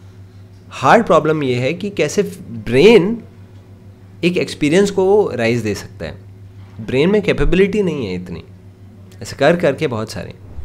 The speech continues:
तो ये क्वालिया के बेसिस पर किसी दिन हम इसको डिस्कस कर सकते हैं।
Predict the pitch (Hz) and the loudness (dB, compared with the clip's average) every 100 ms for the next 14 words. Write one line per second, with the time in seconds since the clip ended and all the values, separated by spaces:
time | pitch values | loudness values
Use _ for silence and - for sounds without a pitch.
0 | - - - - 127 127 135 139 147 139 | -14 -16 -18 -8 0 2 4 4 2 0
1 | 98 - - 123 117 139 160 165 139 113 | -6 -16 -14 -8 -4 -2 -2 -4 -6 -6
2 | 123 117 131 170 185 147 135 143 131 143 | -2 0 0 0 0 0 0 -2 -6 -4
3 | 160 92 131 123 135 127 131 127 127 123 | -4 -4 -8 -4 -4 -2 -2 -2 -4 -6
4 | 113 123 104 - 139 143 117 98 92 110 | -6 -6 -8 -6 -6 -6 -8 -8 -12 -10
5 | 175 - | -10 -14